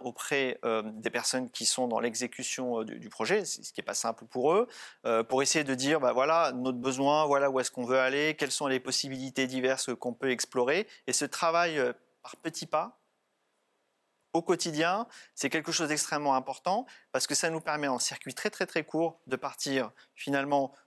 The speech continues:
de l'utilisateur final qui va se dire : « Ah bah tiens, mais moi, euh, j'aime bien, euh, à quoi ressemble la maquette, j'aime bien que les boutons soient de à gauche ou à droite, peu importe. » Et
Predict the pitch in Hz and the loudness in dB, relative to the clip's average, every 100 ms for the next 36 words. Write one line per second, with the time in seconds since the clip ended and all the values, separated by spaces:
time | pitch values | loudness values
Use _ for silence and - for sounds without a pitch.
0 | - 127 160 160 156 151 147 - 143 139 | -6 -4 -2 0 0 0 0 -4 -2 0
1 | 131 - 123 127 123 135 139 123 - 196 | -2 -4 -2 0 2 0 0 -2 0 2
2 | 233 160 127 143 190 202 143 143 139 160 | 4 2 2 2 4 4 2 0 0 0
3 | 180 185 151 - - 147 139 131 147 139 | 2 4 2 2 0 0 0 -2 -4 -2
4 | 127 127 120 - 147 170 139 131 131 131 | 0 0 0 0 2 2 0 -2 -2 -2
5 | 156 160 127 123 127 135 - - 120 120 | -2 -2 -6 -6 -6 -8 -6 -6 -2 -2
6 | 120 131 127 - 127 120 139 160 - 135 | -2 -6 -6 -6 -4 0 0 -2 -6 -6
7 | 135 208 - - - - - 156 185 220 | 0 -2 -2 -16 -16 -10 -2 2 2 0